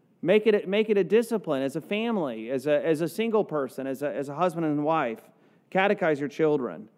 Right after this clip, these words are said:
right? John is clearly telling us that false prophets have come into the world, that false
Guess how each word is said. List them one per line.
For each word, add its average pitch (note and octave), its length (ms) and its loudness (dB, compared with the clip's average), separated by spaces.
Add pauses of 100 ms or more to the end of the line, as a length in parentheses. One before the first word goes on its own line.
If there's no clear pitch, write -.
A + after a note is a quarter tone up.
(240)
right? C#3 340 2 (320)
John G3 300 4
is E3+ 160 0
clearly G#3 380 2
telling F#3 380 -2
us C#3 100 -6
that C#3 160 -6
false G3+ 400 0
prophets D3+ 500 -2
have C3 140 -8
come D#3+ 260 -2
into F#3+ 220 -6
the F3+ 100 -4
world, B2+ 540 -4 (560)
that D#3 260 0 (100)
false F#3 420 2